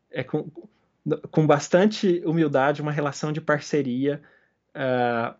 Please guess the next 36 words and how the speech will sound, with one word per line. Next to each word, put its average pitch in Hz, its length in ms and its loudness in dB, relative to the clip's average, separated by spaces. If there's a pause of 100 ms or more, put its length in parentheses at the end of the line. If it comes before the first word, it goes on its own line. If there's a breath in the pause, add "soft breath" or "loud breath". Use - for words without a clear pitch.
valorizando 156 720 4
que 175 160 -6
o, 156 80 -4
o, 147 440 -4
o 143 40 -4
momento 135 380 0
do 123 140 -4
outro. 135 320 2 (340 loud breath)
E 185 120 4
aquela 220 200 2
história 190 380 0
de, 190 60 -8
de 170 60 -8
você 180 240 0
dar 180 180 4
dicas, 151 440 -4
né? 143 140 -2
De 143 80 -4
você, 147 340 -6
é, 151 140 -8
isso 170 160 2
é - 20 -8
péssimo, 143 500 0
assim, 127 240 -10
tipo 123 120 -12
assim, 147 180 -12 (340 loud breath)
"Nossa, 240 380 2
quando 202 180 2
eu 214 60 4
tava, 214 380 2 (160)
quando 190 180 0
eu 196 80 2
tive, 202 380 -2
passei 175 340 0
mal, 185 460 -2 (400 soft breath)
eu, 170 100 0